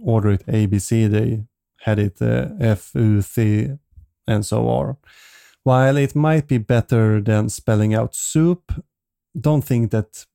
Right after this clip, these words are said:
these rune has any profound meaning, so to say.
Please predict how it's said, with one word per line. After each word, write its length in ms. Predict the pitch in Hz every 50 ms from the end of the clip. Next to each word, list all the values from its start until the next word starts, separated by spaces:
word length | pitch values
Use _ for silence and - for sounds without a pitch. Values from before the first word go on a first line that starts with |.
| - 123 -
these 720 | - 123 113 113 113 113 110 104 - - - - - - - -
rune 640 | - - 139 104 101 104 107 110 110 107 107 101
has 300 | 98 98 107 110 104 -
any 260 | 110 107 117 117 117 110
profound 680 | - - 117 107 - - 101 98 95 101 101 95 101 101
meaning, 520 | 107 123 139 143 123 107 117 117 123 117
so 180 | - - 120 -
to 120 | - 104
say. 380 | - - - - - 143 147